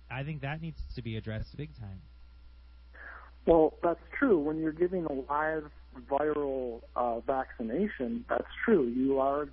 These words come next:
Speaker 2: giving the patient a live virus. But we used to use a live intranasal, uh,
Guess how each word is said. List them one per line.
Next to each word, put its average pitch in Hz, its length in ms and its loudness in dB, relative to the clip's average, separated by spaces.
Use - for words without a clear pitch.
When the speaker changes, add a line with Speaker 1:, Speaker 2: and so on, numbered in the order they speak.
Speaker 2:
giving 143 300 -4
the 131 80 -6
patient 127 560 -2
a 131 120 6
live 127 380 4
virus. 139 360 0
But 143 280 0
we 147 120 2
used 175 260 -2
to 151 60 4
use 151 520 0
a 127 60 0
live 131 580 -2
intranasal, 151 760 -2
uh, 127 240 -2